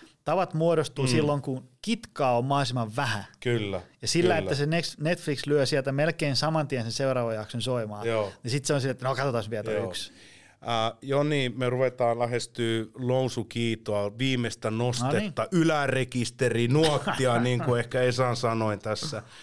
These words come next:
Speaker 2: Ollut äärettömän mielenkiintoista keskustella. Meidän piti puhua myös vähän myynnistäkin, mutta kun mä näen taas, että me puhutaan niin paljon myynnistä jo-, joka jaksossa tässä, tai siihen liittyvistä ilmiöistä, niin, niin, niin oli hyvä puhua tästä mielestä ja kehosta ja, ja tuota niin,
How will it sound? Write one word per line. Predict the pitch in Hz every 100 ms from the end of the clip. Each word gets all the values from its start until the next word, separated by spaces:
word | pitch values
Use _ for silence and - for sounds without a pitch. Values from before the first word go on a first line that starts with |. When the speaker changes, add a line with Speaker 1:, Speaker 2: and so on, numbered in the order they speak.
| - -
Speaker 2:
Ollut | 127
äärettömän | 143 147 143 123 120
mielenkiintoista | 131 123 107 107 104 113
keskustella. | - 127 - 117 - 101 101
Meidän | 107 117
piti | 151 147 147
puhua | 143 120 120 110
myös | 104 110 -
vähän | 110 131 104 - - -
myynnistäkin, | 131 143 151 131 104 - 101 104
mutta | 101 98 107
kun | 95 113
mä | 127
näen | 143 135 110
taas, | 113 107
että | 104 -
me | 107
puhutaan | 120 113 110 110
niin | 113
paljon | 113 107
myynnistä | 110 120 107 - 101
jo-, | 101 104
joka | 107 107 110
jaksossa | 104 107 - 104 - 95
tässä, | 95 - 104 92 - - - - - _
tai | - 95
siihen | 92 95 95
liittyvistä | 101 98 95 98 127
ilmiöistä, | 135 120 107 95 - 101
niin, | 101 101
niin, | 101 101 101
niin | 101
oli | 101 110 110
hyvä | 127 123 107
puhua | - 110 110 95
tästä | 101 - 113
mielestä | 117 110 98 - 101
ja | 95
kehosta | - 104 104 - - 95
ja, | 92 -
ja | 98 95
tuota | 101 95 101
niin, | 98 98